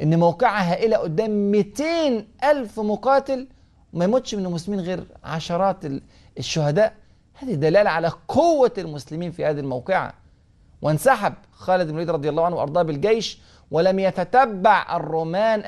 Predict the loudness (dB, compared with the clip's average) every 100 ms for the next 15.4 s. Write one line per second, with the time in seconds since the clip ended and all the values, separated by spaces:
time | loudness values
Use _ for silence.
0 | -6 -6 -4 -4 -4 4 4 4 -2 0
1 | 0 -2 -6 -4 -4 -4 -6 -8 -8 -8
2 | -6 -4 -6 -10 _ _ _ -2 2 2
3 | 2 -2 -4 -6 -6 -4 -4 -4 -4 -4
4 | -8 -10 -8 -6 -4 -4 -6 -14 _ _
5 | -4 -2 0 -2 -8 -10 -10 -8 -8 -6
6 | -6 -4 -4 -4 -4 -4 -8 -10 -10 -10
7 | -12 -18 _ _ _ _ -16 -6 -4 -4
8 | -8 -8 -6 -6 -8 -12 -2 -2 -2 -10
9 | _ _ -12 -12 -6 -4 -2 -2 -4 -8
10 | -14 -12 -12 -10 -4 -2 -2 -2 -6 -8
11 | -8 -8 -6 -4 -2 -2 -4 -8 -16 _
12 | -4 -4 -2 -2 -2 -4 -4 -4 -4 -6
13 | -4 -4 -4 -2 -2 -2 -4 -20 -6 0
14 | 2 2 2 4 6 4 2 -6 -6 -4
15 | 0 0 -2